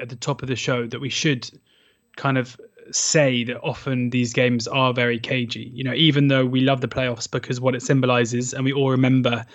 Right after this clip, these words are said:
those crazy moments, whether it's Watford, um, <laughs> against Leicester and that ridiculous Deeney goal, or, or Swindon, Sheffield Wednesday. We remember those times, but we should point out that because the stakes are so high,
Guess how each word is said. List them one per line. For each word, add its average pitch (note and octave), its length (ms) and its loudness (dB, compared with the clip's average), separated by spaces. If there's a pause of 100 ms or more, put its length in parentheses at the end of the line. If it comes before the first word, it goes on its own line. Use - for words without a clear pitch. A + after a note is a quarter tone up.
(480)
those B2+ 460 2 (200)
crazy B2+ 880 2
moments, C#3 800 0
whether C#3+ 260 6
it's C3 220 2
Watford, C#3+ 500 2 (280)
um, B2+ 500 2
<laughs> - 80 -20
against - 640 0
Leicester D3 380 0
and C3 260 0
that C3+ 100 -2
ridiculous C3+ 520 -2
Deeney C#3+ 400 6
goal, C3+ 400 4
or, C3 260 -4
or C3+ 160 -4
Swindon, C#3 340 0
Sheffield C3+ 360 0
Wednesday. C3 520 0 (920)
We D3 60 6
remember F3 280 8
those C#3+ 200 6
times, A#2+ 460 2
but C#3+ 180 -6
we C#3+ 80 -2
should C3+ 260 0
point C3+ 300 0
out B2+ 180 -2
that B2 80 -12
because D3 360 0
the D3 80 0
stakes - 600 2
are D3 60 0
so C#3+ 380 4
high, B2 480 2